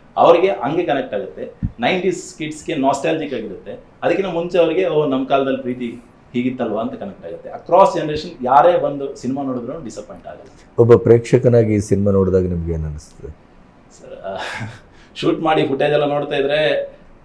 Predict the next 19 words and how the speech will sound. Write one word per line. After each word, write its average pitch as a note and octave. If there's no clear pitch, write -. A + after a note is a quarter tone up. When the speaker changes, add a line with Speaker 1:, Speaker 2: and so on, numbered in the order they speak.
Speaker 1:
ಪರವಾಗಿಲ್ಲ, C3
ಚೆನ್ನಾಗಿ A#2+
Speaker 2:
ನೀವೇ A#2
ಡಬ್ G#2
Speaker 1:
ಚೆನ್ನಾಗಿದೆ. F#2
Speaker 2:
ಮಾಡಿದ್ರಾ? F2+
Speaker 1:
ಹಾ, A#2
ನಾನೇ A2+
ಡಬ್ E2+
ಮಾಡಿದ್ದೆ. D2+
Speaker 2:
ಹ್ಮ್. -
Speaker 1:
ತೆಲುಗು, D3+
ಕನ್ನಡ, C3
ತಮಿಳ್ A#2
ನಾನೇ F#2
ಡಬ್ D2+
ಮಾಡಿದ್ದೆ. -
Speaker 2:
ಹ್ಮ್, D2+
ಹ್ಮ್. -